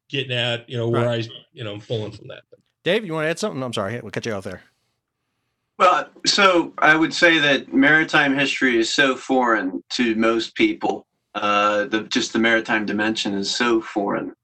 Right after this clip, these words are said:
Speaker 3: Um, and I think, uh, Samuel Eliot Morison wrote about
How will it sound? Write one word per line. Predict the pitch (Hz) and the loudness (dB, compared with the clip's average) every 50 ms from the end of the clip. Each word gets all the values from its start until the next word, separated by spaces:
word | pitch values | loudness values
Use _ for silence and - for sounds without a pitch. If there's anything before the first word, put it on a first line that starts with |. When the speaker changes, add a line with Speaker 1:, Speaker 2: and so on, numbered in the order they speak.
| _ _ | _ _
Speaker 3:
Um, | - - - - - 95 98 98 - - - - - - _ _ _ _ _ | -8 -6 -4 -2 -2 -4 -4 -4 -8 -8 -10 -14 -20 -20 _ _ _ _ _
and | 113 110 104 101 - | -8 -6 -6 -4 -2
I | - - | -2 -2
think, | - 127 120 110 90 - _ _ _ _ _ _ _ _ _ _ _ _ _ _ _ _ _ _ _ _ | -2 -2 -2 -4 -6 -10 _ _ _ _ _ _ _ _ _ _ _ _ _ _ _ _ _ _ _ _
uh, | - 110 107 107 | -6 -4 -4 -4
Samuel | 107 - 143 143 139 139 135 131 131 135 | -2 0 2 2 4 4 4 4 4 4
Eliot | 131 123 117 120 | 4 2 2 0
Morison | 123 131 135 135 131 127 - 123 110 107 | 2 2 4 4 2 2 0 -2 -2 0
wrote | 113 117 117 117 | 2 2 2 2
about | 113 107 120 113 110 110 107 104 - | 2 2 2 2 4 4 2 0 -2